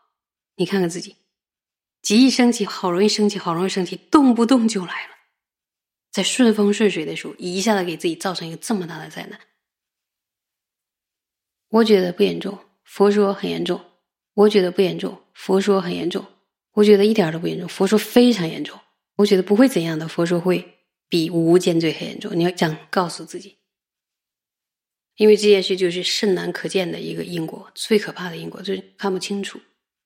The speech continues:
所以这件事呢，就像公司的职员在攻克一个难题一样，大家凑在一起要把这个问题弄清楚。因为你真的会发现你，首先是观察不到，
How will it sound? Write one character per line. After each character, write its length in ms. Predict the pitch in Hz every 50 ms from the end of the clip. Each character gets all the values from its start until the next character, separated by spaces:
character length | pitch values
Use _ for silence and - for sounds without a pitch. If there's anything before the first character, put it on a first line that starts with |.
| _ _ _ _ _ _ _ _ _ _ _ _ _ _ _ _ _ _ _ _ _ _ _ _ _ _ _ _ _ _ _ _ _
所 180 | - - - 254
以 100 | 247 220
这 140 | 240 254 247
件 120 | 254 247
事 180 | 240 240 254 233
呢， 120 | 214 208
就 140 | 208 - 226
像 280 | 220 - 233 226 220 208 214 - -
公 180 | - 226 226 226
司 220 | 220 - 220 214
的 120 | 208 202 190
职 220 | 190 - - 180
员 240 | 190 180 170 170 170
在 180 | 175 190 190 208
攻 240 | - - 208 208
克 220 | 202 208 - 196 180
一 100 | 175 175
个 200 | 175 175 175 175 -
难 200 | - 180 175 196
题 180 | 202 - 185 170
一 20 |
样， 180 | 175 185 175 185
大 100 | 180 190
家 140 | 180 175 185
凑 180 | - - 202
在 120 | 190 185 170
一 60 | 170
起 180 | 165 - - 170
要 120 | 180 180
把 140 | 175 170 160
这 140 | - - 196
个 80 | 180
问 100 | 180 175
题 80 | 170 175
弄 160 | 175 185 190
清 240 | 185 - 202 202 196
楚。 180 | - - - - _ _ _ _ _ _ _ _ _ _ _ _ _ _ _ _ _ _
因 140 | - 220 233
为 40 | 240
你 120 | 226 208
真 180 | 185 - 208 202
的 80 | 202
会 80 | 202 196
发 180 | 196 - 170 165
现 200 | 175 175 170 170
你， 200 | 175 185 - - _ _ _ _ _ _ _ _ _ _ _ _ _ _ _ _ _ _ _ _
首 200 | - - 208 196
先 180 | 190 208 208 208
是 80 | 202 196
观 180 | 196 196 190
察 140 | 190 180 175
不 100 | 170 -
到， 380 | 170 170 170 165 - _ _